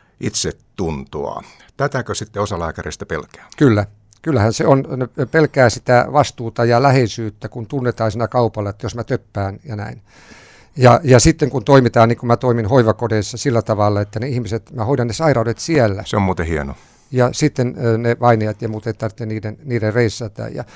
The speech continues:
Speaker 2: ja, ja siinä, että sulla täytyy olla, ö, elämänkokemusta, että sä pärjäät niiden omaisten kanssa, koska aika on sellainen, että meillä on, meillä on monia vaatimuksia ihmisillä, ja ne vaatimukset lisääntyvät, kun mennään Etelä-Suomeen enemmän, ja herkästi syytetään. Ja kun,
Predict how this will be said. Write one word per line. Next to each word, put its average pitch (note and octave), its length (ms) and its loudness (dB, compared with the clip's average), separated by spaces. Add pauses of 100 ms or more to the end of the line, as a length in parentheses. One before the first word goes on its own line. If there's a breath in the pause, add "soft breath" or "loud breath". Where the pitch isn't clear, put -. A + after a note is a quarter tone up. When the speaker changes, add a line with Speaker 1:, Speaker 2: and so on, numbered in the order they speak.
(320 loud breath)
Speaker 2:
ja, B2+ 180 0
ja A#2 100 -2
siinä, C3+ 340 6
että A#2 200 0
sulla C3 240 0
täytyy C3+ 480 2
olla, B2+ 380 4
ö, - 140 -2
elämänkokemusta, B2+ 800 2
että - 100 -6
sä B2+ 80 0
pärjäät C3+ 380 4
niiden A#2+ 280 -4
omaisten C3 420 0
kanssa, - 260 -4
koska B2+ 320 -6
aika C#3 300 4
on C#3 100 0
sellainen, C#3 260 0
että A2+ 100 -6
meillä A#2 200 -2
on, A#2+ 200 -6
meillä C#3 220 -2
on B2+ 60 -2
monia D#3 300 0
vaatimuksia B2 680 2
ihmisillä, A#2 520 -4 (300 loud breath)
ja A#2+ 60 -4
ne B2 100 2
vaatimukset C#3 500 4
lisääntyvät, C#3 460 2
kun A#2 100 -10
mennään A#2+ 240 0
Etelä-Suomeen A2 680 0
enemmän, A2 420 0
ja G#2+ 100 -8
herkästi C#3 400 -2
syytetään. A#2 680 -4
Ja A2+ 60 -12
kun, B2 180 -6